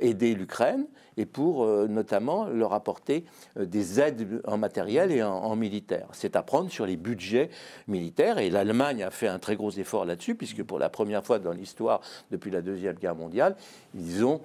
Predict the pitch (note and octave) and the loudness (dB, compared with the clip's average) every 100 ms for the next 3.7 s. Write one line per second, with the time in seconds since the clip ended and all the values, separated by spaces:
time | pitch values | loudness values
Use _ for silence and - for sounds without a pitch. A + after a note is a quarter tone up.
0 | - - F2+ G#2 A#2+ F2+ E2+ B2 G#2+ A2+ | -10 -8 0 2 2 0 -4 -4 -2 0
1 | G#2 F#2 F2 C#3+ D3 - G2 E2+ E2 - | 0 -2 0 0 0 -4 -4 -4 -6 -2
2 | D3+ A#2+ F2+ F#2 C#3+ B2+ F#2 F2 - - | 0 2 0 0 0 0 -2 -6 -10 -14
3 | - F#2 A2 G#2+ G2+ F2 E2 | -8 -6 -2 0 2 2 -2